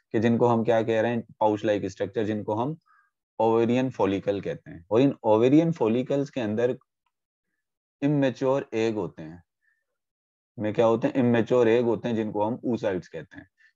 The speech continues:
जिनको हम oocytes कहते हैं, इनके जो ओमे-, इनमैच्योर जो हैं वो एग हैं।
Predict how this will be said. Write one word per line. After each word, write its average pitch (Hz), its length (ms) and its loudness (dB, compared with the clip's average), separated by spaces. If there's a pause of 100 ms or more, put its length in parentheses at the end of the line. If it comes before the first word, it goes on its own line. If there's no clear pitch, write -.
जिनको 95 240 -2
हम 120 160 0
oocytes 101 440 2
कहते 92 280 -4
हैं, 127 100 -4
इनके 98 280 -2 (100)
जो 101 180 -2
ओमे-, 90 460 -2
इनमैच्योर 95 600 -2
जो 85 120 -6
हैं 85 100 -6
वो 92 260 -6
एग 78 220 -6
हैं। - 140 -18